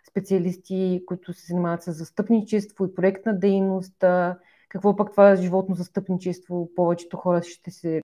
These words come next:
запитат. Защо е нужно да има хора, които да го правят? Така че, а, ще започнем в LinkedIn в отговор на въпроса и на много компании, коя-, които даряват за социални каузи.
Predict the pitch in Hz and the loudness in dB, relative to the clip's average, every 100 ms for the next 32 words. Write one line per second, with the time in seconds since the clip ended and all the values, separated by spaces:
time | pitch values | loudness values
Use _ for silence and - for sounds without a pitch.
0 | - 160 180 165 - 151 175 175 - 190 | -8 -14 -14 -14 -14 -12 -10 -6 0 4
1 | 202 190 202 185 180 175 180 170 - 160 | 4 4 2 0 -2 -2 -2 -4 -8 -12
2 | 160 160 151 165 165 220 - _ - - | -10 -10 -6 -2 -2 -4 -6 _ -20 -20
3 | - _ 214 233 254 247 247 233 220 208 | -20 _ 4 4 6 8 10 10 8 4
4 | - 196 196 196 180 - _ 220 185 190 | 2 -2 -2 0 -2 -6 _ 0 0 0
5 | 208 226 269 226 220 233 240 - 240 233 | -2 0 0 0 -2 -4 -4 -4 -2 -2
6 | 226 208 214 226 226 214 208 190 190 190 | -2 -4 -4 -2 0 0 0 -2 -4 -2
7 | 214 214 220 202 202 202 208 208 196 190 | -2 -2 -2 0 2 2 0 -4 -2 0
8 | 185 196 190 196 185 180 190 185 190 185 | 0 -2 -4 -2 -2 -4 -10 -6 -4 -2
9 | 175 180 165 175 170 _ _ _ 196 - | -2 -2 -4 -6 -8 _ _ _ -12 -4
10 | 180 170 180 - 175 180 175 294 | -4 -2 -4 -4 -2 -2 -4 -6